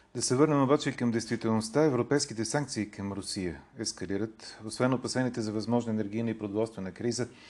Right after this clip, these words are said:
започват да се прокрадват и теми за такива, за криза на суровини.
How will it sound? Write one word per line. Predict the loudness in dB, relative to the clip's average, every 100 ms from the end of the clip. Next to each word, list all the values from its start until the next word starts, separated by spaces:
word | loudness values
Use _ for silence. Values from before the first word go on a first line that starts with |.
| -20 -12
започват | -6 -2 -2 -4
да | -6
се | -6
прокрадват | -6 2 2 2 -2
и | -4 -6
теми | -2 0 0
за | -2 -2 -4 -10 -20 _ -10
такива, | -8 -4 -4
за | -2 -2 -2 -2 -8 -6
криза | -2 2 2
на | 0
суровини. | -2 -4 -2 -4